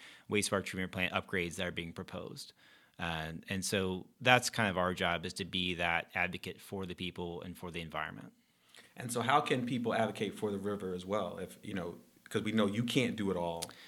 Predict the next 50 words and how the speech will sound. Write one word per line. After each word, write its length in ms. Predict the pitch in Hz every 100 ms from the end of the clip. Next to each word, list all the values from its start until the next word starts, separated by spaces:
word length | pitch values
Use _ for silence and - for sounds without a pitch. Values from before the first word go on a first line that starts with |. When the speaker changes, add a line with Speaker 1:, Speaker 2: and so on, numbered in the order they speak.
| - - -
Speaker 2:
What 200 | - 113
is 100 | 110
our 160 | 104 107
part 360 | 107 - 92 -
to 40 |
play 220 | - 92
in 80 | 90
all 160 | 87 85
this? 80 | - _ -
Speaker 1:
Yeah, 180 | 117 104
so 160 | -
there's 240 | - 143 120
a 60 |
lot 240 | 113 120 127
of 60 |
different 240 | 123 123 107
options. 440 | 113 113 151 107
It 40 |
really, 340 | 104 117 127 117
whatever 360 | 101 101 120
you're 140 | 120 117
passionate 460 | 101 87 - 90 76
about. 300 | 57 50 -
<laughs> 60 | - - -
So 440 | - 110 104 101 - -
would 140 | 127
I 120 | 123 110
love, 420 | 104 110 123 113
like, 240 | 104 98
people 300 | 117 104 110
to 100 | 104
come 220 | 101 110
out 240 | 104 107 101
and 120 | 98
read 180 | 98 98
these 280 | 101 98 110
reports 400 | - 113 110 -
and 100 | 101
help 160 | 107
me 120 | 110
out 240 | 98 101 101
and 160 | 95
flag 340 | 92 98 98 95
things 300 | 104 101 98
that 100 | 98
are 40 |
happening 340 | 95 98 101 95
in 100 | 95
local 420 | 92 98 98 95
meetings? 560 | 101 101 107 110 110